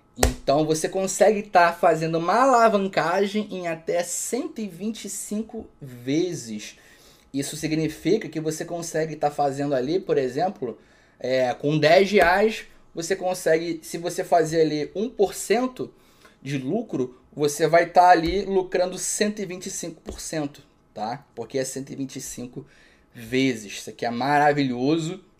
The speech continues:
beleza? Já vou mostrar uma operação minha que eu fiz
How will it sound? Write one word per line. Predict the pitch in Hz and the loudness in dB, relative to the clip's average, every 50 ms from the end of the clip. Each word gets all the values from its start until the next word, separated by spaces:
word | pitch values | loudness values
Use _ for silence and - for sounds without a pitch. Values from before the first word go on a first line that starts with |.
| _ _ | _ _
beleza? | - - 110 107 110 123 143 143 131 120 113 - _ _ _ _ - | -10 -6 -6 -2 2 2 2 2 2 -2 -6 -8 _ _ _ _ -8
Já | 120 113 170 185 185 | 0 4 6 6 8
vou | 175 185 | 6 6
mostrar | 175 170 160 160 - - 156 151 156 165 170 170 - | 4 4 0 0 -2 -2 0 0 0 0 0 -2 -4
uma | 160 156 151 | 0 2 2
operação | 151 - 175 160 156 156 160 - - 175 165 | 2 2 2 2 2 2 0 -2 -4 -4 -4
minha | 151 147 147 156 165 | -2 -4 -4 -4 -4
que | 165 165 | -4 -4
eu | 151 | -6
fiz | 156 - - 135 143 165 160 - - | -6 -6 -8 -8 -8 -8 -10 -12 -14